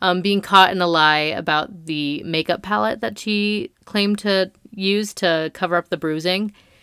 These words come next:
She claimed that she had this Milani, which is, like, a drugstore brand,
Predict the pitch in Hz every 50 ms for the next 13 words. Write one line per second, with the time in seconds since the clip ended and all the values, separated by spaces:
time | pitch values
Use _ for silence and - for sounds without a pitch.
0 | _ _ - - 214 - - 226 220 220 226 247 220 208 - 226 202 196 190 180
1 | 180 - 202 - 190 170 175 165 - 185 175 170 165 165 165 160 165 180 190 196
2 | 208 214 226 233 220 208 180 - 175 - 175 - 160 143 - 156 160 180 - -
3 | - 190 170 - - 147 143 143 143 143 151 160